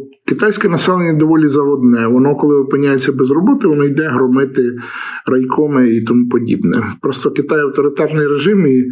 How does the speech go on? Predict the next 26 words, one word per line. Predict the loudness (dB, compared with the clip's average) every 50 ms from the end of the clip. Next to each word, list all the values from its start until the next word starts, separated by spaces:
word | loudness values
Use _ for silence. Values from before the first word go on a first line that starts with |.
| -8 -12 -16 -16 -14 -14 -14 -14 -16 -14 -6 -2
е, | -2 0 0 0 0 -2 -2 -2 -2 0 0 0
інформації | 2 2 0 0 0 0 -2 0 0 -2 0
про | 2 0 0
це | 0 0 -2
дуже | 0 0 0 0 2
не, | 0 0 2 2 2 0 0 0
не | 0 2 2 2
доноситься. | 2 2 0 0 0 0 0 0 -2 -4 -2 -4 -4 -4 -4 -6 -8 -10 -16 _ _ _ _ -20 -20 -20 -20 -20 _ _ _ _ _ _ -2
Е, | -2 0 0 0 0 0 0 0 0 2 0 0 0 0 -2 -4 -4 -2
але, | -2 0 0 0 0 0 0
е, | 0 0 0 0 -2 -2 -2 0 0 0 2 0 0 -2 -2 -2
те, | -2 -2
що | 0 0 0 2 2 2 2 2
населення | 2 0 0 0 0 0 0 0 0 0
китайське | 0 -2 0 0 -2 0 2 2 2
затяте, | 2 2 -2 -2 -2 -2 -2 -2 0 0 2
і | 2
воно | 2 2 2 2 4 4 2 4
готове | 2 0 0 0 0 2 2
воювати | 2 2 2 2 2 2 2 2 0 0 0 -2 -2
в-, | 0 0 0 0 2
за | 2 0 0 -2
свої | -2 0 0 2 2
інтереси, | 2 2 2 2 0 0 0 -2 0
змагатися, | 2 2 2 2 2 0 -2 -2 -4 -4 -4 -2
боротися, | -2 0 0 2 2 0 0 -2 -4 -2 -2